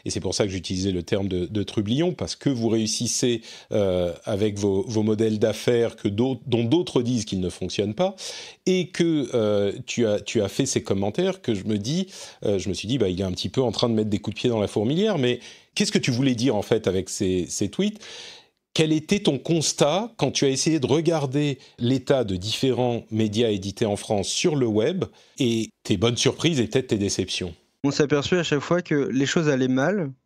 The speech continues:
Speaker 2: souvent, bien souvent, euh, dans les médias. Et quand on,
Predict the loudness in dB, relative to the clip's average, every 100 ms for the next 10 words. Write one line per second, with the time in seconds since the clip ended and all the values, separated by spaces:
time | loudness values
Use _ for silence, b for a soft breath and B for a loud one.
0 | _ _ -8 -2 0 0 -4 _ _ -10
1 | -8 -6 -2 -2 0 0 0 -2 -6 -2
2 | 0 2 2 2 2 0 -6 B B B
3 | B 0 2 2 2 0 -4 -8